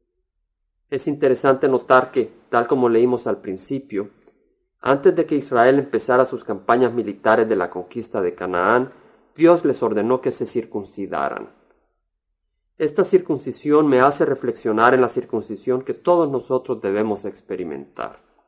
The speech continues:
Circuncisión espiritual, necesaria antes de poder recuperar el terreno que nuestro enemigo ha robado. Circuncisión necesaria antes de poder recobrar lo que legítimamente nos pertenece,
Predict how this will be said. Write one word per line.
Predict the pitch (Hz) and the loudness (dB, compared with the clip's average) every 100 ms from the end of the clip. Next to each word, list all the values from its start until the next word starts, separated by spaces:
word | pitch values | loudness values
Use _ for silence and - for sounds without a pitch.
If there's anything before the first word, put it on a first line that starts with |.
| _ _ _ _ _ _ _ | _ _ _ _ _ _ _
Circuncisión | - 147 151 127 123 - 151 | -4 -4 -4 -6 -6 -2 0
espiritual, | 151 - 120 107 - 117 104 73 64 - _ _ _ | -2 -4 -6 -6 -8 -2 0 0 -4 -16 _ _ _
necesaria | 147 131 135 - 147 156 143 | -4 -2 -2 4 6 6 4
antes | 151 147 | 2 0
de | 123 | -2
poder | - 110 120 | 0 0 0
recuperar | 127 - - 107 104 117 | -2 -8 -6 0 2 2
el | 107 | 0
terreno | 107 95 104 120 117 | -4 -2 0 2 0
que | - | -2
nuestro | 95 92 - | -6 -6 -10
enemigo | 90 87 92 98 92 | -10 -8 -6 -2 -2
ha | |
robado. | 90 82 71 64 57 58 _ _ _ _ _ _ _ _ _ | -2 -2 -2 -2 -4 -8 _ _ _ _ _ _ _ _ _
Circuncisión | _ 143 135 139 - 113 151 156 | _ -10 -8 -8 -8 -6 -2 0
necesaria | 139 131 - 127 131 127 | 0 -4 2 4 6 4
antes | 127 131 | 4 0
de | 117 | -2
poder | - 107 117 | -2 0 0
recobrar | 127 - 101 107 | -4 -6 0 0
lo | 113 107 | 0 -2
que | 98 | -6
legítimamente | 95 92 170 - 143 120 127 123 131 | -6 -8 -10 -6 -6 -4 -4 -2 -4
nos | 120 - | -6 -8
pertenece, | 117 - 110 110 117 - 57 | -14 -10 -6 -4 -6 -8 -16